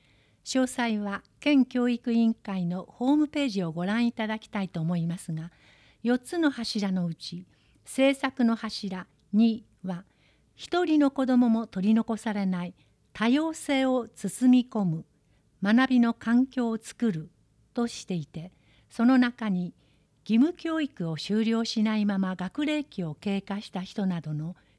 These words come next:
教育機会の確保や、不登校児童生徒がより柔軟に学ぶことができる場の充実のため、現在、県内に設置されていない夜間中学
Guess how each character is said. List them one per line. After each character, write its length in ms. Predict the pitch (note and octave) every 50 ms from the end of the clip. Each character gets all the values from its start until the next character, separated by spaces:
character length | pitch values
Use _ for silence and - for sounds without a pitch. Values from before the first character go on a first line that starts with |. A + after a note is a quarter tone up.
| _
教 260 | - - B3 C#4 D4
育 280 | D4+ C#4 - - C4+ C4
機 160 | - - -
会 260 | - C#4 C4 B3 G#3
の 160 | E3+ D#3+ D3+ -
確 300 | - G#3+ G#3+ - - F3
保 160 | - - D3+
や、 240 | C#3 C#3+ D#3 F3 _ _ _ _ _ _ _ _ _ _ _ _ _
不 140 | - - - -
登 260 | D#4+ D#4+ E4 E4 F4
校 300 | - - C#4+ C4+ B3+ B3
児 180 | G#3 F3 G3 F#3
童 240 | G3+ A#3+ B3 A#3+ A#3
生 300 | - - C4+ B3 G#3+ G3+
徒 220 | - - F3+ F3
が 240 | E3+ E3+ F3 F3+ - _ _ _ _ -
よ 160 | A#3+ D4+ E4
り 160 | A#3+ G#3 F3
柔 320 | D#3+ - G3+ A#3+ C#4 D4+
軟 280 | D4 D4+ C#4+ C#4+ C4+ C4
に 220 | B3+ B3 B3+ A#3 - G#3
学 260 | G3+ G3+ G#3+ B3+ C4
ぶ 120 | C4 C4+ B3+
こ 140 | - B3
と 100 | - A#3
が 160 | A3 A3 G#3+ G3
で 100 | G#3+ G#3
き 160 | - A3+ A3
る 140 | G3 G#3 G3
場 160 | A#3+ B3 B3
の 160 | A#3 E3+ C#3+
充 240 | C3 D3+ F3 G#3 G#3
実 280 | F#3 G3 F3+ - -
の 140 | F3 E3+ E3+
た 160 | - - D3+
め、 180 | C#3+ D3 D#3+ E3+ _ _ _ _ _ _ _ _ - - _ _
現 320 | - A3+ A3+ A#3 A3 G3+ -
在、 260 | F#3 E3+ F3 F#3 - _ _ _ _
県 280 | - D4+ D#4+ D#4+ D#4+ C#4+
内 220 | B3+ A3 F#3 E3
に 300 | E3 E3 D#3+ F3 F3 - _ _ _
設 340 | _ - C#4 C#4+ - - A3+
置 40 | G3
さ 160 | - G#3 F#3
れ 100 | G3 G#3
て 160 | - - G#3+ G3+
い 140 | F#3+ G3
な 180 | G3 F#3+ F#3+ F#3+
い 100 | F#3 - -
夜 180 | G3+ G3+ G3+
間 320 | - - D#4 D4+ D4 D4 C#4
中 260 | - - C#4 B3 A3
学 440 | F#3 F3 E3 _ _ - E3 F#3+